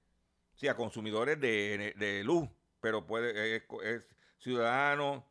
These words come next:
comerciantes, todo el que no esté de acuerdo con el aumento a,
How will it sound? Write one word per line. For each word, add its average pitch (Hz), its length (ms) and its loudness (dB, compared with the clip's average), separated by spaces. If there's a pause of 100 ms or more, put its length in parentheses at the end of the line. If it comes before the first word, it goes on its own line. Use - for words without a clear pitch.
(320)
comerciantes, 127 1300 0 (1600)
todo 151 240 6
el 160 120 -6
que 147 160 2
no 143 100 0
esté 147 200 0
de 151 60 4
acuerdo 131 600 0 (2000)
con 113 220 -4
el 113 140 -2
aumento 107 720 -6 (2000)
a, 113 160 -2